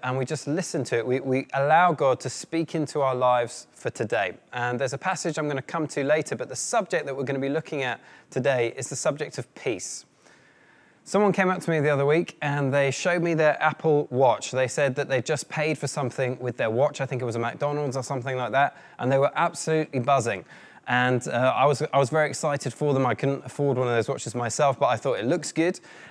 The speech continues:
And we're living at a time where we have so much stuff in the West. We have, we can pay for things with our phones.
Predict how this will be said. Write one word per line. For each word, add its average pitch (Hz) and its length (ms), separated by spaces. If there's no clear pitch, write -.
And 156 240
we're 226 280
living 233 260
at 165 120
a 147 40
time 190 360
where 165 120
we 190 140
have 180 200
so 226 420
much 202 300
stuff - 840
in 156 160
the 156 80
West. 143 480
We 160 140
have, 143 260
we 147 100
can 120 140
pay 226 220
for 202 120
things 190 320
with 151 80
our 127 140
phones. 196 600